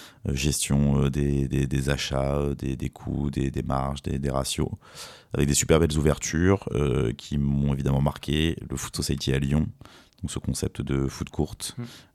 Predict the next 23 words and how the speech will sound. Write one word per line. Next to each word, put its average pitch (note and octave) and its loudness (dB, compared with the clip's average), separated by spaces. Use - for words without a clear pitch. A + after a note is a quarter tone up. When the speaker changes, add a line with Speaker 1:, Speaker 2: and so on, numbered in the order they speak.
Speaker 1:
euh, D2 0
sur, C2+ -4
euh, C2+ 2
sur C2+ -2
Lyon, D2 4
au C#2+ 0
cœur C2+ -2
de, C2+ 4
de C2+ 0
Lyon-Pardieu, C2+ 2
avec C#2 -2
dix C#2+ -2
kiosques D2 0
food, D#2 0
euh, C#2 4
un, C2 -4
un C2+ -2
grand C#2+ 0
bar - 0
avec - -8
une C#2 -2
grande C#2 0
terrasse. C#2+ 0